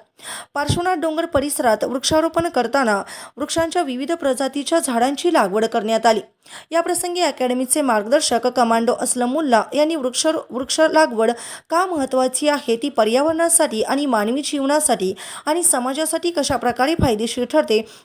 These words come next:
याबाबत मार्गदर्शन केले. यावेळी मनसेचे जिल्हा उपाध्यक्ष अविनाश जाधव, पलूस तालुका उपाध्यक्ष विशाल पाटील पवार,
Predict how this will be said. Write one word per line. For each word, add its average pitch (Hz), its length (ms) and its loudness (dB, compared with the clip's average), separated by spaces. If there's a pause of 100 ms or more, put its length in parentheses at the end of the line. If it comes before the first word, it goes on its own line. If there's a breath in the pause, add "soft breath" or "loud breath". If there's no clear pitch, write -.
याबाबत 311 440 2
मार्गदर्शन 226 600 -2 (100)
केले. 233 180 4 (440 loud breath)
यावेळी 330 260 2
मनसेचे 262 600 -2
जिल्हा 269 300 0
उपाध्यक्ष 311 580 0
अविनाश 226 500 0
जाधव, 208 420 2 (360 loud breath)
पलूस 330 320 0
तालुका 320 320 4
उपाध्यक्ष 285 560 0
विशाल 262 440 0
पाटील 240 360 0
पवार, 220 420 4